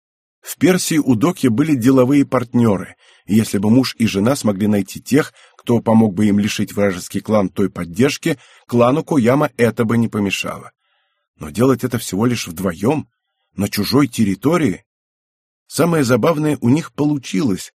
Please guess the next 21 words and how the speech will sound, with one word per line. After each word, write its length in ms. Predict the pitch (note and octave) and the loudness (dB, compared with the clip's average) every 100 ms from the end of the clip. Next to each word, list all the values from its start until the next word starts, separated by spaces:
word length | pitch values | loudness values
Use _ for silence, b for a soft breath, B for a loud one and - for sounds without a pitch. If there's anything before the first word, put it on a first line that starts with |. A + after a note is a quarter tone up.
| _ _ | _ _
что 160 | - A2+ | -8 -6
стало 300 | - G2+ F#2+ | -2 -2 -2
причиной 400 | - F2 D#3+ C#3+ | -6 -8 -2 -2
еще 200 | A2+ G2+ | -2 -2
долго 360 | F#2 D3+ C3+ A#2 | 0 -2 0 0
не 100 | G#2 | 0
обращать 420 | G2+ G2 G2 - | 0 -4 -6 -4
внимания 560 | F#2 G#2+ D3+ C3+ B2 b b b | 0 2 4 4 2 b b b
на 160 | C3 | 2
другие 460 | C3 D3 C#3+ D#3 A2+ | 4 0 0 2 2
их 260 | G2+ F#2 | 0 -6
поездки 480 | - A2 G2 - F#2+ | -2 0 0 -4 -6
по 120 | - | 0
миру, 420 | G#2+ A2 F#2 - - b b | 4 4 2 -6 -18 b b
во 100 | G2+ | -2
время 240 | G2+ G2 F#2 | 0 0 0
которых 420 | F2 B2+ C#3 - | -2 0 0 0
о 80 | G#2 | -8
Синдзи 360 | - C#3+ C3 | -2 -2 -2
заботились 600 | G#2 F#2 F#2 B2 A#2 A2 - | -2 -2 -2 0 0 -2 -4
Акено 540 | F#2+ - A#2+ C3 A#2+ | -8 -2 0 0 -2